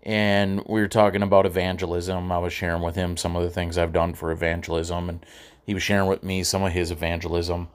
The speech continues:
And he mentioned he was doing some evangelism one time, and a guy came up to him,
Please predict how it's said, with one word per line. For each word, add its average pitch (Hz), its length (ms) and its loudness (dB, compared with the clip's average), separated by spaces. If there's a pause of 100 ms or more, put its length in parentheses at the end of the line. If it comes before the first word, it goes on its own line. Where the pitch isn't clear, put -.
(680)
And 104 640 4 (1400)
he 131 140 2
mentioned 139 640 2 (120)
he 135 180 -6
was 117 200 -2
doing 135 460 2
some 120 180 -2
evangelism 110 580 2
one 107 160 4
time, 110 300 2
and 104 80 0
a - 20 -6
guy 110 240 4
came 107 300 -2
up 104 180 0
to 107 100 -4
him, 110 280 -2